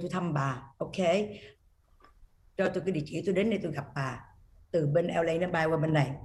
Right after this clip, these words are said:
"Tôi muốn vô tôi hỏi bà một vài điều. Thứ nhất là tôi rất thương, thương Ginny Mai và tôi muốn là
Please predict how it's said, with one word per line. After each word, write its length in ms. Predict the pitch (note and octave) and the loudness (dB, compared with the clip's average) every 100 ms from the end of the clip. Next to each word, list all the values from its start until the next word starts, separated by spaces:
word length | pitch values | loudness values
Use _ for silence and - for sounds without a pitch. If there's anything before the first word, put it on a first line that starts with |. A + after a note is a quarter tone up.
| - - - - | -14 -18 -8 2
"Tôi 100 | F3+ | 6
muốn 180 | G#3+ | 8
vô 140 | F3+ E3+ | 8 8
tôi 140 | E3 | 8
hỏi 100 | C#3+ | 8
bà 100 | F3 | 8
một 140 | D3+ C#3+ | 8 8
vài 180 | D3 C3+ | 8 8
điều. 240 | B2+ C#3 C3+ - - - | 8 6 6 0 -8 4
Thứ 60 | A3+ | 10
nhất 140 | C4+ D4+ - - - - - | 12 10 2 -10 -16 -10 2
là 140 | D#3 | 4
tôi 100 | F#3 | 8
rất 100 | F3+ - | 8 8
thương, 220 | G3+ F3+ D3 F#3 F#3+ | 8 6 8 6 8
thương 300 | G#3+ F#3+ F#3+ F#3+ | 10 12 10 8
Ginny 220 | G3+ F#3+ | 10 10
Mai 340 | F#3 F3 E3 D3 - - - - | 10 6 4 0 -4 -18 -16 2
và 200 | D3 D3 | 4 6
tôi 160 | F3+ F3 | 6 6
muốn 340 | F3+ F#3 A3+ | 6 6 6
là 520 | A3+ E3 D3 C#3+ C#3 | 6 4 4 4 4